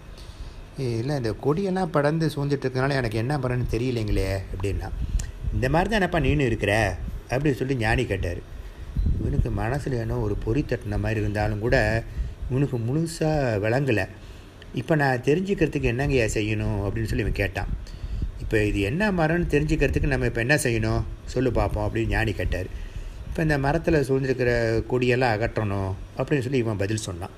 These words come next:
"சரி, இப்ப மரத்துல சூழ்ந்திருக்கிற கொடியை அகற்றத்துக்கு நம்ம என்ன பண்ணணும்?" அப்படின்னு சொல்லி ஞானி கேட்டார்.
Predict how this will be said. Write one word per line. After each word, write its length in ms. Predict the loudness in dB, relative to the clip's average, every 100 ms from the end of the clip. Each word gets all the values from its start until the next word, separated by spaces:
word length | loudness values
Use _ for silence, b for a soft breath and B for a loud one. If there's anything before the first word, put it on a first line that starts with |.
| B B B B B B B -2
"சரி, 200 | 4 4
இப்ப 160 | 4
மரத்துல 440 | 2 2 2 2 0
சூழ்ந்திருக்கிற 400 | 0 2 2 2
கொடியை 320 | 4 4 4
அகற்றத்துக்கு 300 | 2 0 0
நம்ம 200 | 0 0
என்ன 160 | 0 2
பண்ணணும்?" 540 | 2 2 2 2 0 -4 -8 -12 -4
அப்படின்னு 260 | 0 2
சொல்லி 220 | 0 -2 0
ஞானி 260 | 0 0
கேட்டார். 340 | -2 -2 -4